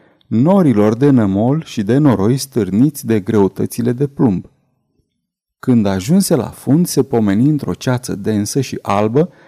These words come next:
pe care razele lămpii electrice nu reușeau să o străpungă mai mult de câțiva iarzi. Trecură multe minute înainte ca nămolul răstogolit să se așeze cât de cât.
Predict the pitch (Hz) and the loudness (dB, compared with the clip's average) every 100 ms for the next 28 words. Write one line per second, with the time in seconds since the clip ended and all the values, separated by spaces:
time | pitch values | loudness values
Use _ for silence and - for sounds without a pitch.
0 | _ _ - 185 233 220 185 220 214 175 | _ _ -4 0 4 4 4 4 4 6
1 | 131 127 170 - 95 98 151 - 139 127 | 6 6 4 0 -2 -2 -4 -6 -4 0
2 | 110 160 151 113 113 110 113 101 101 95 | 2 2 2 2 0 0 -2 -4 -4 -4
3 | 113 135 131 120 98 95 110 120 - 98 | 0 2 2 0 0 -2 -4 -4 -4 -4
4 | - 98 95 95 90 - - - - _ | -4 -8 -4 -4 -4 -10 -16 -20 -20 _
5 | _ _ _ _ _ _ - 120 - 143 | _ _ _ _ _ _ -4 -4 0 2
6 | 123 117 190 190 123 95 113 127 131 92 | 4 4 2 2 2 2 0 0 0 0
7 | 107 127 - 107 107 104 139 139 95 92 | -2 -4 -4 -4 -2 0 0 0 0 0
8 | 127 - 104 - 117 139 123 - 120 98 | -4 -2 -4 -2 -2 -2 -4 -2 -2 -2
9 | - 107 107 110 113 120 - - | -4 -4 -4 -4 -4 -6 -14 -18